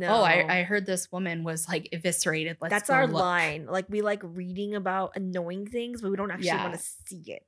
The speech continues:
Speaker 1: Yeah.
Speaker 2: Yeah.
Speaker 1: But so anyway, these people made some money, I guess, unexpectedly because their windows looked out over it. And all these people came around because at this point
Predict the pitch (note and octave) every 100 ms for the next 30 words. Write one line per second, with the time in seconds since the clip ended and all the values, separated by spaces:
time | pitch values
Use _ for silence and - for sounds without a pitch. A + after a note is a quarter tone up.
0 | - E3 E3 D3 - - C3 G2 - D3+
1 | - C4 C4+ F3 F#3 C#4 - F4 A#3+ F3
2 | F3 E3 _ - D#3 D#3+ E3 D3+ D3+ D3
3 | C#3+ D3 D#3+ E3 - C#3 - - B2+ E3+
4 | - D#3 D#3 E3 D#3+ D#3+ D#3+ D#3 E3 D#3
5 | D#3 D#3+ E3 D#3+ E3 F#3 G3+ - G#3+ F3+
6 | E3 - F3+ E3+ E3+ D#3+ D#3+ _ - D#3
7 | - F#3 - - D#3 D3+